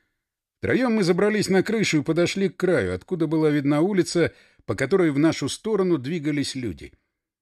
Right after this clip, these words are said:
Андрей поднял винтовку и припал к оптическому прицелу. «Они не люди! Следы укусов, кровь, лица без эмоций! Может, в шоке, такое бывает!» «Может!»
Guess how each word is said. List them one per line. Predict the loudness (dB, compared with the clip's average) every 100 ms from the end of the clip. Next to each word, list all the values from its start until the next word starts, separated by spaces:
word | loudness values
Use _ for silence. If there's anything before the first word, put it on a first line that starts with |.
| _ -6
Андрей | 0 2 2
поднял | 0 -2 0 0
винтовку | 0 0 2 0 2
и | 0
припал | 2 -2 2 0
к | 0
оптическому | -4 -4 -6 -4 0 0
прицелу. | 0 -4 -2 -4 -4 -16 _ _
«Они | -2 0 0 -2
не | -2
люди! | 2 2 0 -6 -10
Следы | -8 -4 0 2
укусов, | 2 0 0 0 -2 -2
кровь, | -4 -2 -2 -2 _ _ -6
лица | -4 -2 0
без | 0 2
эмоций! | 2 2 0 2 0 0 -6 _ _
Может, | -2 0 0 -2
в |
шоке, | 0 0 0 -4
такое | -4 -2 0
бывает!» | 0 2 4 2 0 -4 _ _ -8
«Может!» | 2 2 2 -2 -12